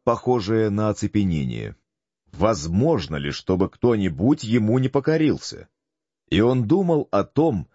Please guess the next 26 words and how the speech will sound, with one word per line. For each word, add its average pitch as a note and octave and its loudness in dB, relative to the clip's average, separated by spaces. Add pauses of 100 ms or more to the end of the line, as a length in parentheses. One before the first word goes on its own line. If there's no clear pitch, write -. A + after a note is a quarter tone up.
(240)
что - -2
великолепно A2+ 2
одетый, C#2+ -2 (140)
весь G2 0
в C#2 -16
бриллиантах, G2+ -2
красивый, G2+ 0
ловкий F#2 -2
и - -6
грациозный, E2 -2 (200)
в E2+ -2
блеске B2 0
своего G#2+ 0
положения, B2 -2 (320)
он, D#3+ 2
тем D3 0
не C#3 -2
менее, C#3+ 2
не C3+ 2
удостоился B2+ 0
добиться G2+ 0
снисходительного G2 0
взгляда G2 2
от D#2+ -4
девушки C3 0
ничтожной, C3 -2